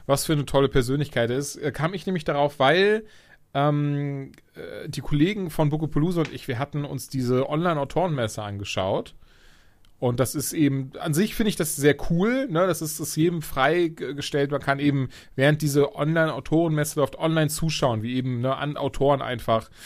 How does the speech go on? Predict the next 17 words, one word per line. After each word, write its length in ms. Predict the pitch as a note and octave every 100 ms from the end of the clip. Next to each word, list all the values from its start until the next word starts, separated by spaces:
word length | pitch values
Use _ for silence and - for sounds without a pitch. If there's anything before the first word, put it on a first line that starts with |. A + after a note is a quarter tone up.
| - -
über 100 | C#3
dieses 300 | C3 C3 B2+
Handwerk 320 | C#3+ D3 B2 -
sprechen. 520 | - G#3 - F#3+ F#3 - - _ -
Ähm, 480 | C#3 C#3 C#3 B2+ A2+ - _ _
und, 180 | D3 C#3+
und 120 | D#3
ohne 180 | D#3+ D#3+
das 140 | D3+
jetzt 160 | D3+ D3
irgendwie 360 | D#3 C#3 C#3+ C3
verreißen 640 | - C#3 A#2 C3 F3+ G3
zu 180 | D3+ D#3
wollen, 340 | D#3 D#3 D3+
das, 160 | C3+ A#2+
also 180 | D3 A#2
das 240 | B2+ -